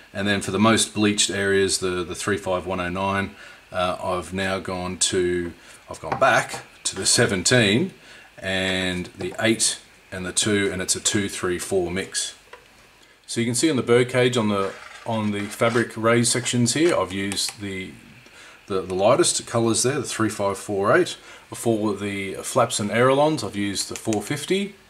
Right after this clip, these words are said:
okay, for the, well, for the aileron actually, and then for the, uh, for the flaps and for most of this area here, I've used three five one ninety, uh, but I have mottled in. You might be able to see that. I have changed up some of the panels by just mixing in a few,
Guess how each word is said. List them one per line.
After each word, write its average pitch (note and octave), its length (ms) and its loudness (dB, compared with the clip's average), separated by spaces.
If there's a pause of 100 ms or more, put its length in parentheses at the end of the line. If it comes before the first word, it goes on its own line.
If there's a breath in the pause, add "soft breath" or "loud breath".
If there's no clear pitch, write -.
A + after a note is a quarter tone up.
(140)
okay, C3 340 -4
for - 160 -8
the, F2+ 100 -4
well, F2 140 -6
for - 120 -12
the E2+ 120 -6
aileron G2+ 320 0
actually, B2 380 -4
and G2 200 -6
then F#2+ 200 -6
for F#2+ 340 -2
the, F2+ 360 -8 (440 loud breath)
uh, F2+ 160 -4
for - 160 -6
the F#2 80 -2
flaps - 460 2
and G2+ 180 -6
for - 80 -6
most B2+ 460 4
of A#2+ 60 4
this A2 180 2
area G#2 400 2
here, G#2 180 2
I've F2+ 140 -2
used A2 280 0
three G#2 200 0
five F#2 340 0
one F2+ 240 -6
ninety, A2+ 520 0 (460 loud breath)
uh, G2 60 -4
but - 140 -2
I - 60 2
have G#2+ 260 2
mottled G#2 480 2
in. B2+ 360 -2 (420 loud breath)
You F#2 100 -10
might F#2 160 -6
be F#2+ 80 -6
able F2+ 100 -4
to - 80 -2
see G2 200 2
that. G2 400 -4 (600 loud breath)
I F#2 60 -4
have G#2 180 -4
changed G#2 460 2
up - 100 2
some G#2+ 160 0
of G2 60 -2
the F#2+ 60 -2
panels G2+ 440 0
by F#2+ 160 -2
just - 480 -6
mixing G2+ 400 -2
in F#2 140 -4
a - 20 -8
few, F#2 300 -4